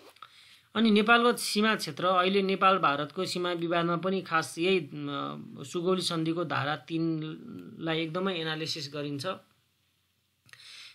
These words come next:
काली र राप्ती नदी बिचको सम्पूर्ण तराई क्षेत्र यो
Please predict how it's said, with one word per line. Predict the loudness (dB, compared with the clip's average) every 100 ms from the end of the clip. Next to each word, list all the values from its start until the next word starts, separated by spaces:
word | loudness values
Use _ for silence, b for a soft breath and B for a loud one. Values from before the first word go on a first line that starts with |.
| _
काली | 2 4 6
र | 4
राप्ती | 6 4 2
नदी | 0 0 -2
बिचको | -4 -4 -4
सम्पूर्ण | -2 -2 -2 0 0
तराई | 2 0 0
क्षेत्र | -4 -4 0 0 -2 -8 _ _ _ _ _ _ _ _ _ _ _ _ _ _ _ _ _ _ _ _ _ _ _ _ _ _ _ _
यो | -2 4 4 4 2